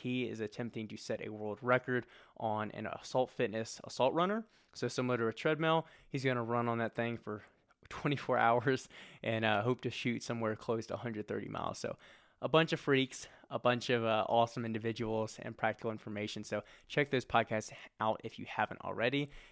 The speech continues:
And, uh, let's dive into this one. So in this podcast, just like all of my podcasts and any guests I have on, I do not wanna give you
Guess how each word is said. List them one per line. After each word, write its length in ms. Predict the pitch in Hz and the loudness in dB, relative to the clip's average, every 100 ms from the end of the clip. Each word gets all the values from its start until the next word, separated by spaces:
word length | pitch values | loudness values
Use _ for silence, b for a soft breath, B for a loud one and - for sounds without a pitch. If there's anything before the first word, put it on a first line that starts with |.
| B | B
And, 160 | 113 | -2
uh, 100 | 107 - | -2 -2
let's 160 | 117 | -4
dive 200 | - 104 | -2 -2
into 140 | 101 82 | -2 -8
this 220 | 87 - | -8 -10
one. 100 | - _ - | -20 _ -4
So 160 | 185 | 0
in 80 | 190 | 2
this 140 | 202 202 | 0 2
podcast, 600 | 175 170 160 165 156 - | 0 2 0 0 -4 -8
just 260 | 135 127 | -6 0
like 200 | 139 127 - - | 2 2 0 -4
all 220 | 123 131 | 0 2
of 100 | 127 | 2
my 140 | 120 117 | 0 2
podcasts 680 | 117 113 - 120 113 117 - | 2 2 2 0 0 -2 -10
and 140 | 110 107 | -14 -10
any 200 | 123 117 | -8 -2
guests 260 | 117 117 | -2 -2
I 80 | 117 | -4
have 220 | 113 113 | -2 -2
on, 220 | 113 117 | -2 -4
I 120 | - 131 | -6 -8
do 140 | 160 | -6
not 240 | 139 131 | -2 -2
wanna 160 | 123 120 | -2 -6
give 240 | 113 113 | -4 -4
you 340 | 117 113 107 | -2 -2 -2